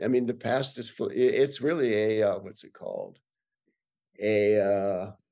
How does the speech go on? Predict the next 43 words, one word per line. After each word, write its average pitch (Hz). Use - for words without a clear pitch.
correspondence 131
theory 123
of 113
truth. -
You 107
know, 104
our, 113
what, 135
what's 127
corresponding 127
is 110
our 120
experience, 120
how 135
well, 127
closely 135
it 120
corresponds 123
to 131
the 131
events 127
that 123
in 135
the 127
past 120
that 117
we're 104
feeling. 151
So, 120
you 120
know, 113
w-, 123
when 139
you 131
take 143
away, 120
you 127
know, 117
strip 143
away 120
some 120
of 107
these 110